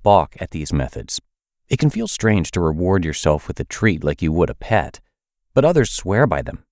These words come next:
If you need more inspiration, support groups for people with A D H D are full of ideas. Lastly, remember that you can also break down lengthy single-step tasks this way. Instead of reading a twenty-page document as one task,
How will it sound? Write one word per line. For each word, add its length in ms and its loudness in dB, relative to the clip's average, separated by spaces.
If 140 -2
you 60 6
need 180 2
more 240 4
inspiration, 720 -2
support 440 -2
groups 340 0
for 160 -6
people 240 0
with 160 0
A 120 0
D 200 -2
H 180 -4
D 180 -2
are 120 -4
full 400 2
of 80 2
ideas. 500 -2
Lastly, 560 0
remember 320 2
that 140 0
you 80 -2
can 140 4
also 340 2
break 300 2
down 340 2
lengthy 320 0
single-step 640 0
tasks 420 -4
this 240 -8
way. 260 0
Instead 300 0
of 100 0
reading 280 0
a 40 -8
twenty-page 640 -2
document 520 0
as 200 -4
one 220 -2
task, 400 0